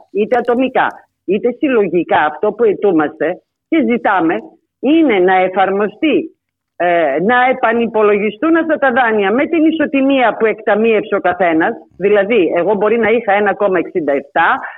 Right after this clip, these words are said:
εσείς με το ένα σαράντα, ένα πενήντα ανάλογα. Και να αποπληρωθούν με εκείνη την ισοτιμία που είχε ο κάθε δανειολήπτης. Άλλες χώρες ζητάνε να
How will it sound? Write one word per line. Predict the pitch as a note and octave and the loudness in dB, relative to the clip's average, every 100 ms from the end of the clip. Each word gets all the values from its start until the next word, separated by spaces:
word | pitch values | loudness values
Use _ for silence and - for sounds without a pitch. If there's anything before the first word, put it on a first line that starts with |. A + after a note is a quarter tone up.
| - | -2
εσείς | A#3+ A#3+ A#3 C4 | -2 0 -2 -2
με | B3 C4 | -2 0
το | G3+ | 0
ένα | F#3+ A3+ A#3+ | 2 0 0
σαράντα, | A#3 G3 F#3+ G#3 A3+ A3 | 0 2 0 0 0 0
ένα | A#3 A#3+ | 0 0
πενήντα | A#3+ G#3 A3 A#3+ G#3+ | 0 0 0 0 0
ανάλογα. | A#3+ D4 C4 G3 C3+ C3 - _ _ _ _ - | 0 2 2 2 0 -2 -4 _ _ _ _ -2
Και | D#4+ E4 | 2 4
να | D#4+ | 2
αποπληρωθούν | C#4 B3 A#3 A#3 G#3 G3+ G3+ C#4+ F4+ E4 - | 2 0 0 2 2 0 0 0 0 -2 -8
με | - C4+ | -4 0
εκείνη | C4+ - E4 E4+ | 0 0 0 2
την | F4+ D#4+ | 2 2
ισοτιμία | D#4+ C#4 A#3 A3+ C4 C#4 C#4 | 0 -2 -2 0 0 0 -2
που | A#3+ | -2
είχε | B3 | -2
ο | C4 | 0
κάθε | A3 A#3 | 0 0
δανειολήπτης. | A#3+ C4+ D4+ D#4 C4 - B2+ - - | 0 0 2 2 0 -2 -8 -8 -4
Άλλες | F#3 G#3+ D4+ D4+ E4+ | 0 2 0 -2 0
χώρες | C#4+ G3+ F3+ F#3 - _ _ _ | 2 2 0 -4 -14 _ _ _
ζητάνε | F3 F3+ A#3+ A#3+ C4+ B3+ B3+ B3+ D#4 D#4+ - - _ - | -6 -2 -2 0 0 0 0 -2 -4 -8 -18 -20 _ -4
να | G#3 A3+ A3 | 0 2 2